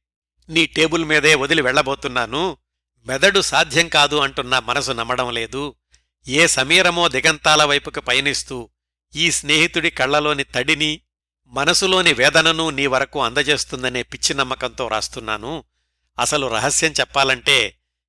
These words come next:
ఇక నువ్వే నాకు ఉత్తరం బాకీ అని నీ ఫోటోని చూసినప్పుడల్లా ఆట పట్టించడానికి రాస్తున్నాను. స్నేహమంటే కలిసి కాఫీలు, టీలు తాగడాలు, ఊసుపోని కబుర్లు చెప్పుకుని ఎవరికి వాళ్ళు వెళ్ళిపోవడాలు మాత్రమే కాదు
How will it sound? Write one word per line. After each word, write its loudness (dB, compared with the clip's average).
ఇక -4
నువ్వే 0
నాకు 0
ఉత్తరం -4
బాకీ -2
అని -2
నీ -4
ఫోటోని -6
చూసినప్పుడల్లా -4
ఆట 2
పట్టించడానికి -4
రాస్తున్నాను. -8
స్నేహమంటే 2
కలిసి -2
కాఫీలు, -2
టీలు -8
తాగడాలు, -2
ఊసుపోని -8
కబుర్లు -8
చెప్పుకుని -6
ఎవరికి -6
వాళ్ళు -6
వెళ్ళిపోవడాలు -6
మాత్రమే -6
కాదు -4